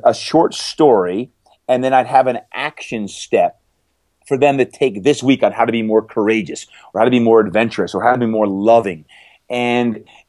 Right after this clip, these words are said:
it, people started resonating with it and loving it. And, and I started doing this every single week. And more and more people were liking it and wanted me to share it. And I was like, well, at the time I was just sharing it with my coaching group. And then, uh, when I was over in Europe,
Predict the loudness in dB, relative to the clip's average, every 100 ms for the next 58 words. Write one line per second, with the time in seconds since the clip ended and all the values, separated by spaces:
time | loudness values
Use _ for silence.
0 | -6 -4 -2 0 2 2 2 0 2 2
1 | 2 2 -2 -2 -2 -4 -2 2 2 2
2 | -4 -6 -8 -12 _ _ -10 -2 0 0
3 | -2 -2 -6 -2 -2 0 -2 -4 -4 0
4 | 0 2 0 0 -4 _ -20 -6 -2 0
5 | 2 2 4 4 2 0 0 0 2 2
6 | 4 2 4 2 2 -2 -6 -6 _ _
7 | -10 -8 -2 0 0 -2 -4 -6 -6 -4
8 | 0 2 0 -4 _ _ -2 2 2 4
9 | 4 4 0 -2 0 0 -2 -6 -6 -6
10 | -4 -2 -2 -2 2 2 2 0 2 0
11 | 0 -8 -20 -10 0 2 4 2 0 -6
12 | _ 2 4 6 4 2 -2 0 2 0
13 | -2 -10 _ _ _ _ _ 2 4 4
14 | 2 2 2 4 4 2